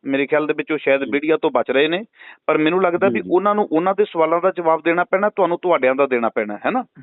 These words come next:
Speaker 2: ਬਿਲਕੁਲ ਠੀਕ
Speaker 1: ਇਹ
Speaker 2: ਹੈ
Speaker 1: ਨਹੀਂ
Speaker 2: ਜੀ,
Speaker 1: ਕਿ
Speaker 2: ਬਿਲਕੁਲ
Speaker 1: ਬਾਬਾ ਜੀ
Speaker 2: ਸਹੀ।
Speaker 1: ਵੱਲੋਂ ਹੀ ਸਾਰੀ ਗੱਲ ਤੁਸੀਂ ਰੱਖ ਦਿਓਗੇ, ਐਸਾ ਕੁਛ ਨਹੀਂ ਹੁੰਦਾ।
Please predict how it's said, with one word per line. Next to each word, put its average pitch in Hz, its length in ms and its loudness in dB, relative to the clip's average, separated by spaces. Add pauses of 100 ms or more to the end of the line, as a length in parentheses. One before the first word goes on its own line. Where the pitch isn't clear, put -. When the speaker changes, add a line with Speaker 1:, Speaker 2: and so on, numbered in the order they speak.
Speaker 2:
ਬਿਲਕੁਲ 151 280 -2
ਠੀਕ 147 180 -8
Speaker 1:
ਇਹ 165 60 4
Speaker 2:
ਹੈ 190 60 4
Speaker 1:
ਨਹੀਂ 220 120 -2
Speaker 2:
ਜੀ, - 40 -4
Speaker 1:
ਕਿ 143 60 2
Speaker 2:
ਬਿਲਕੁਲ 147 160 2
Speaker 1:
ਬਾਬਾ 160 180 0
ਜੀ 220 60 -4
Speaker 2:
ਸਹੀ। 214 80 -2
Speaker 1:
ਵੱਲੋਂ 202 260 2
ਹੀ 202 160 -4
ਸਾਰੀ 165 200 0
ਗੱਲ 175 160 2
ਤੁਸੀਂ 170 280 -2
ਰੱਖ 147 200 0
ਦਿਓਗੇ, 175 300 0
ਐਸਾ 151 200 0
ਕੁਛ 143 200 -4
ਨਹੀਂ 120 140 -4
ਹੁੰਦਾ। 110 260 -6